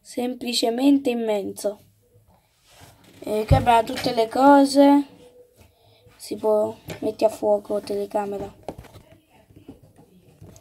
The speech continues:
Vabbè, comunque si può giocare a un giocatore e tutte le cose così.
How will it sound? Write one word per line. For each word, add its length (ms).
Vabbè, 320
comunque 340
si 100
può 160
giocare 460
a 80
un 180
giocatore 1040
e 100
tutte 280
le 60
cose 260
così. 340